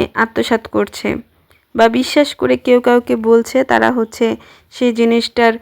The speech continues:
মানে, বিশ্বাসটা আর রাখছে না, ভেঙে ফেলছে। তো এভাবে কিন্তু অনেক সম্পর্ক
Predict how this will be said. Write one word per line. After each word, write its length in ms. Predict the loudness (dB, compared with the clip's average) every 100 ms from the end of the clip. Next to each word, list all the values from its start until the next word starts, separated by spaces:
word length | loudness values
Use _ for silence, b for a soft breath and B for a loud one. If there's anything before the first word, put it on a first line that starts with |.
| B B B
মানে, 160 | -2 -2 2
বিশ্বাসটা 440 | 0 2 0 2 0
আর 40 | 2
রাখছে 240 | 0 -2 -4
না, 60 | -2 0
ভেঙে 220 | -2 -2
ফেলছে। 320 | -4 -6 -6 -8 -10 _ _ _ _ _ _ _ _ b b -6
তো 60 | -4 2
এভাবে 280 | 4 4 2 0
কিন্তু 220 | -2 0 0 0
অনেক 180 | -2 -2 -4
সম্পর্ক 420 | -4 -2 -2 0